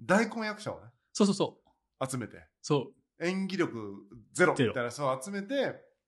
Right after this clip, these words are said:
Speaker 1: 映画を作るみたいなことをしたいと。
Speaker 2: うんうん。劇団大根。
Speaker 1: いうようなことを話してて、
Speaker 2: うん。
Speaker 1: で、その後どうなんだと。本当にやるのかってことなんですけど、
Speaker 2: はい。
Speaker 1: 二千二十四年作っていきたいですよね。
Speaker 2: やりますよね。
Speaker 1: ねえ。
Speaker 2: ね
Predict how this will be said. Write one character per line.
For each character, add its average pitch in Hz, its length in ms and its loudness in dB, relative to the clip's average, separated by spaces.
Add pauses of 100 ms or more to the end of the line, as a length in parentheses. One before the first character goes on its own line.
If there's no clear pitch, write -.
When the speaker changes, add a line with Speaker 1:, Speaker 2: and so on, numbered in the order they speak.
(100)
Speaker 1:
映 147 180 2
画 123 160 6
を - 340 -2
作 - 180 -12
る 104 60 -8
み 98 60 -18
た 117 80 -12
い - 20 -4
な 160 40 -6
こ - 20 -14
と 143 60 -10
を - 20 -12
し - 80 -12
た 107 100 -8
い 92 40 -12
と。 - 60 -20 (440)
Speaker 2:
う - 20 4
ん 139 40 8
う 143 40 6
ん。 110 320 0 (120)
劇 - 160 2
団 107 120 6
大 107 160 -2
根。 104 80 -4 (120)
Speaker 1:
い - 20 -
う 156 40 0
よ 160 120 2
う 127 40 -2
な 113 60 -4
こ 110 140 -16
と 110 100 -14
を 90 60 -14
話 107 220 -14
し 104 80 -16
て - 40 -20
て、 98 60 -16 (280)
Speaker 2:
う 139 60 4
ん。 113 180 4 (280)
Speaker 1:
で、 120 100 -8
そ 165 100 -2
の 208 100 2
後 202 340 -6
ど 170 240 2
う 220 60 6
な 120 100 2
ん - 20 -6
だ 85 80 -12
と。 - 160 -20 (220)
本 208 180 -2
当 247 120 2
に 233 80 -2
や 220 100 2
る 254 80 2
の 160 80 0
か 202 80 0
っ - 380 -12
て - 80 -12
こ 98 60 -12
と - 20 -10
な 98 80 -10
ん - 20 -18
で - 60 -20
す - 40 -20
け 107 60 -14
ど、 120 400 -2
Speaker 2:
は 131 100 2
い。 120 60 6
Speaker 1:
二 240 60 4
千 196 120 4
二 202 100 6
十 185 120 4
四 127 120 4
年 117 140 -4
作 - 160 -6
っ - 20 -2
て - 280 -8
い 127 60 -4
き - 80 -16
た 190 100 4
い 160 40 6
で 120 80 0
す 107 80 -12
よ 101 60 -16
ね。 131 240 -12 (200)
Speaker 2:
や 151 60 0
り 165 60 4
ま 196 100 4
す - 80 -6
よ 98 100 -6
ね。 104 280 -10 (160)
Speaker 1:
ね 135 100 2
え。 131 380 -2
Speaker 2:
ね 156 40 2